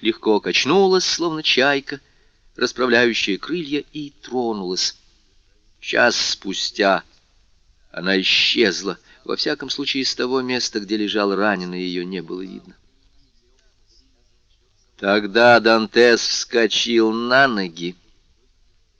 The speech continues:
Проворнее и легче дикой серны, прыгающей по этим пустынным утёсам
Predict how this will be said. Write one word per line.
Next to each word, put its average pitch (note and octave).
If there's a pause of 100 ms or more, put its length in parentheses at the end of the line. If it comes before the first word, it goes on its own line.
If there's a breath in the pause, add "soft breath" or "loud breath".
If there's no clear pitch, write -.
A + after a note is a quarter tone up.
(220)
Проворнее E3+
и -
легче E3+
дикой F3
серны, C3+
прыгающей A2+
по -
этим A#2
пустынным D3
утёсам C#3